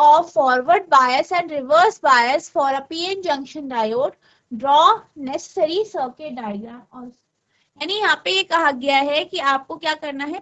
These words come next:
पीएन junction जो diode है उसके लिए forward और reverse bias जो है, अ, बताना है कि क्या होता है,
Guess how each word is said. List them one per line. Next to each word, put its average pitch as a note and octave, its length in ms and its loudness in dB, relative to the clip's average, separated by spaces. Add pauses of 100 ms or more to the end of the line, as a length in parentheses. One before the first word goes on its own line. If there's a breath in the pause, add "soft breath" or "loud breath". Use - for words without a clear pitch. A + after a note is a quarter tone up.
(100)
पीएन E4 340 -8
junction D4+ 540 -12
जो D4 140 -8
diode B3+ 420 -6
है D#4 220 -10 (340 soft breath)
उसके F#4 380 -6
लिए E4+ 260 -4
forward C#4+ 540 0
और E4+ 140 -2
reverse C#4+ 480 -6
bias A#3+ 580 -4 (260)
जो C4+ 60 -10
है, D4 180 -6 (500)
अ, A3+ 220 -4 (160)
बताना B3 400 -2
है F#4 140 -4
कि F4 140 -12
क्या C4+ 280 -2
होता E4 360 -4
है, D#4+ 180 -6